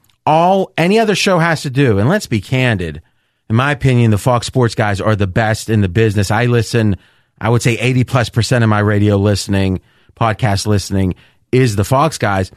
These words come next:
They do a wonderful job. But Colin, best in the business, in my opinion, he just has to be right. And you think, "Well, that's pretty tough being right." Yeah, you,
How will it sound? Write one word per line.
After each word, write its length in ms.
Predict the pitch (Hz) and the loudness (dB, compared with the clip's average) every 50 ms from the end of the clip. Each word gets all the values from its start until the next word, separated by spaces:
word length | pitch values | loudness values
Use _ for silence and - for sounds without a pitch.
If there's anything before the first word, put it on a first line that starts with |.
| _ _ _ - | _ _ _ -10
They 80 | - 175 | -8 -2
do 120 | 160 180 | 0 0
a 40 | 147 | 0
wonderful 340 | 127 131 123 113 101 117 113 | 2 0 0 0 0 -2 0
job. 240 | 98 156 170 - 127 | 0 0 0 0 -2
But 140 | 123 - - | -6 -6 -2
Colin, 500 | - 143 131 139 151 180 208 226 220 - _ _ _ _ _ - | 0 2 2 2 2 2 0 0 -2 -6 _ _ _ _ _ -2
best 240 | 139 139 135 - | -2 -2 0 0
in 60 | 151 143 | 0 0
the 60 | 135 | 2
business, 440 | 120 139 147 151 147 170 156 - - | 2 2 0 2 0 -2 -2 -2 -2
in 60 | 165 | 0
my 160 | 165 165 175 | 0 0 0
opinion, 500 | 165 - 175 180 180 185 190 196 208 196 _ _ _ _ _ _ _ _ _ _ _ _ _ _ _ _ _ | 0 0 0 0 2 2 0 0 -2 -4 _ _ _ _ _ _ _ _ _ _ _ _ _ _ _ _ _
he 160 | - 254 277 | -4 -4 -2
just 180 | 269 339 - 233 | 0 0 -2 0
has 160 | 240 180 - | -2 -2 -2
to 80 | - 156 | -2 0
be 120 | 139 147 131 | 2 4 4
right. 360 | 127 127 113 98 87 - - _ _ _ _ _ _ _ _ _ _ _ _ _ _ _ _ _ _ _ _ _ _ _ _ - | 4 2 0 -2 -4 -6 -10 _ _ _ _ _ _ _ _ _ _ _ _ _ _ _ _ _ _ _ _ _ _ _ _ -6
And 160 | - 165 156 | -4 -2 -2
you 60 | 156 | -2
think, 200 | - - 170 139 | -2 -2 -2 0
"Well, 120 | 147 143 143 | 0 0 2
that's 200 | 175 277 311 - | 2 0 -2 -6
pretty 240 | - - 294 175 160 | -4 -2 0 0 0
tough 280 | - - 269 294 285 - | 0 0 -2 -2 0 0
being 180 | 208 156 147 | 0 0 2
right." 300 | 147 175 170 135 110 - - | 2 0 -2 -4 -8 -12 -4
Yeah, 260 | - 143 160 165 - | -2 0 0 0 -2
you, 160 | - 117 113 | 0 -2 -4